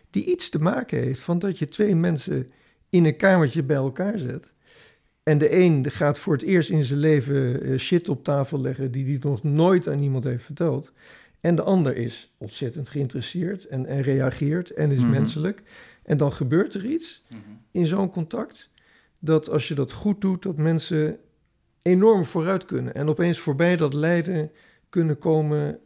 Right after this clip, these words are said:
Speaker 1: en, en, en weer uit die somberheid, eh, kunnen komen om, om, om weer hoop te krijgen. Dus dat, en jij zegt terecht, waarom, waarom gaan we dat niet serieus nemen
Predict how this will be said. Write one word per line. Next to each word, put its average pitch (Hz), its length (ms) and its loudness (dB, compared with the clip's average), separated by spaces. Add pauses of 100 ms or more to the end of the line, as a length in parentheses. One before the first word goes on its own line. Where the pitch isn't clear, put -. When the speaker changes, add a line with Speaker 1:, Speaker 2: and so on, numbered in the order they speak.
Speaker 1:
en, 143 440 -4
en, 143 420 -4
en 143 200 -4
weer 143 200 -2
uit 143 200 -2
die 147 100 -4
somberheid, 147 720 -2 (460)
eh, 139 280 0 (120)
kunnen 143 220 -2
komen 139 440 -2
om, 143 220 -6
om, 143 260 -4
om 147 180 -4
weer 143 120 -2
hoop 185 200 -4
te 180 60 -14
krijgen. - 300 -8
Dus - 360 -6 (480)
dat, 170 400 0
en 156 160 0
jij 156 200 6
zegt 170 280 0
terecht, 143 580 -2 (160)
waarom, 139 560 -4 (580)
waarom 147 480 -4
gaan 147 180 -4
we 143 80 -2
dat 147 160 -2
niet 131 140 -6
serieus 147 480 -4
nemen 190 420 -10